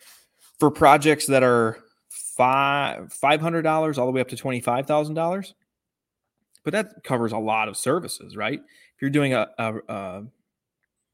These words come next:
a tree removal that's gonna cost five grand because it's risky, you need a crane, you need all sorts of stuff. At that point,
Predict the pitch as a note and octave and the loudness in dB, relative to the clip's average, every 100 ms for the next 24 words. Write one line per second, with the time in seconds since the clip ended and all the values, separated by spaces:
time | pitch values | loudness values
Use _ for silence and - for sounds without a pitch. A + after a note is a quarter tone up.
0 | _ _ _ - - _ _ _ _ _ | _ _ _ -12 -12 _ _ _ _ _
1 | A#2+ - - F3+ C#3+ A#2 G#2+ G#2 B2 C3 | -8 -8 0 0 2 -2 -4 -10 -12 -14
2 | _ _ A2+ - B2 A#2 - A#2 A2 - | _ _ -12 -10 -10 -10 -6 -6 -6 -10
3 | _ _ - - A#2+ A#2 A2+ A#2 A2 G2 | _ _ -20 -8 -2 -2 -4 -8 -10 -10
4 | - B2+ _ _ _ B2+ B2 A2+ G#2 - | -12 -20 _ _ _ -6 -4 -4 -8 -2
5 | C3+ B2 - C3 A2 A2 - - D3 C#3+ | -2 -2 -4 -8 -6 -8 -10 -10 -6 -4
6 | C3+ B2+ A#2 A#2 A#2 - A#2+ - - - | -4 -4 -6 -6 -6 -4 -6 -6 -10 -10
7 | D2+ _ _ _ _ _ _ _ _ _ | -14 _ _ _ _ _ _ _ _ _
8 | _ _ _ C3+ - F#3 - C3 A#2 C#3 | _ _ _ -8 0 -2 0 0 0 -2